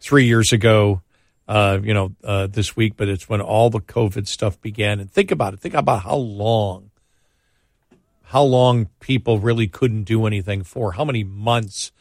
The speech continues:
upon months it was. And think about the things, you know, at this point, remember, we were supposed to avoid wearing masks.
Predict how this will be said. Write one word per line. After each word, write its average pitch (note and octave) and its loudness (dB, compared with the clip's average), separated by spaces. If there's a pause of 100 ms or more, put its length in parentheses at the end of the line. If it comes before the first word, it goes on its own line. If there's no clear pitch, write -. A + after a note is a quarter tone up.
(360)
upon G#2+ 0
months G#2 -2
it A2 -4
was. G2+ 0
And G2+ -10
think F3 0
about G#2+ 2
the G2 -10
things, G2+ -6
you B2+ -4
know, G#2 -4 (280)
at A#2+ 4
this G#3 6
point, C3 2 (800)
remember, C#3 4 (320)
we B2 4
were A#2 6
supposed - 2
to A2+ 2
avoid B2 4
wearing F#2+ -4
masks. - -16